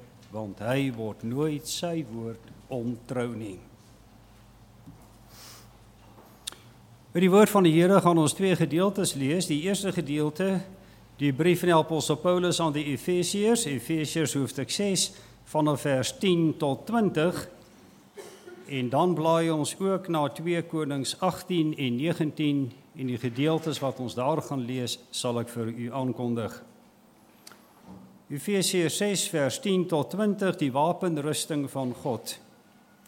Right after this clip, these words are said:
"Eindelik, my broeders, word kragtig in die Here en in die krag van sy sterkte.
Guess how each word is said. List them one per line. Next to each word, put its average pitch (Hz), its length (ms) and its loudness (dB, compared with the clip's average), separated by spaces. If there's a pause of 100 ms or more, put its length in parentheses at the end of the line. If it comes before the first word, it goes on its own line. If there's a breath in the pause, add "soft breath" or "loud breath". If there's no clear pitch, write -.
(480 loud breath)
"Eindelik, 196 520 4
my 180 160 4
broeders, 175 440 2
word 151 240 0
kragtig 196 500 0
in 190 100 0
die 175 120 0
Here 180 460 0
en 175 220 2
in 165 100 -2
die 143 200 -4
krag 196 300 -2
van 170 260 -2
sy 170 320 -4
sterkte. 147 760 -4